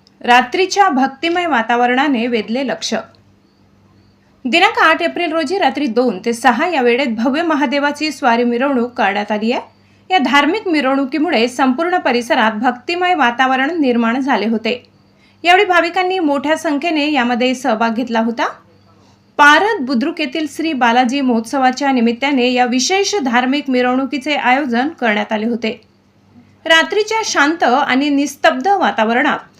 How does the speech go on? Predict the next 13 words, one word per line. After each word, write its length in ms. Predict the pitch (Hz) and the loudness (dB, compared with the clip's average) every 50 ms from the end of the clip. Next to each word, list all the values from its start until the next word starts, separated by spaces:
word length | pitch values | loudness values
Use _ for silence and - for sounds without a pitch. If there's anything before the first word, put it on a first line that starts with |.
| _ _ _ _ _ - | _ _ _ _ _ 0
पारंपरिक 720 | - 311 302 302 320 381 427 415 415 403 381 403 415 392 359 | 4 6 6 6 6 4 2 2 2 2 2 0 -2 -4 0
वाद्यांच्या 640 | 311 240 208 208 208 254 269 269 226 - - 311 302 | 2 2 2 2 0 -2 -2 -4 -4 -2 -2 -2 -2
गजरात 380 | 247 208 214 220 277 240 - - - - | 0 -2 -2 0 2 0 0 0 -2 -4
आणि 160 | 226 226 240 262 | -2 0 2 2
हर 260 | 254 - 254 247 254 | 0 2 2 2 2
हर 220 | 262 311 392 415 | 4 2 0 0
महादेवच्या 680 | 370 320 294 262 269 254 269 262 269 247 - 285 277 269 | 2 0 0 2 0 0 0 -2 -4 -4 -2 -2 -2 0
जयघोषात 600 | 220 233 226 220 220 262 269 262 - 240 185 190 - - | 0 0 -2 0 0 -2 -2 -2 -2 -2 -2 -2 -4 -4
ही 100 | 240 233 | -6 -4
स्वारी 400 | 233 - - 233 233 233 269 359 | -4 -2 0 0 0 0 -2 -6
काढण्यात 440 | 392 - 254 214 202 214 214 214 214 | -4 -2 -2 -2 -2 -2 -4 -4 -4
आली 220 | 208 214 220 208 | -4 -2 -2 -4
आहे. 80 | 196 | -4